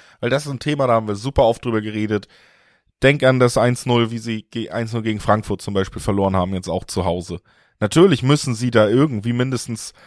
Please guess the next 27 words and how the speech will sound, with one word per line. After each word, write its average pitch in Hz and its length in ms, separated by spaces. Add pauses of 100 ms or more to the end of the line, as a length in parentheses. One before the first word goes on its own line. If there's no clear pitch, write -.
(140)
noch 107 160
den 117 140
Ausgleich 107 400
machen, 160 220
aber 98 200
sie 98 100
sind 135 200
da 139 40
nicht 151 180
in 170 100
der 165 80
Lage 120 280
dazu. 110 300
Und 101 160
wenn 120 180 (460)
Gladbach 160 380
ihre 151 240
guten 170 280
Minuten 160 380
hat, 143 380
Gladbach 139 320
hat 147 120
ja 147 80
durchaus 139 520
auch 120 120
spannende 139 380
Spieler, 160 640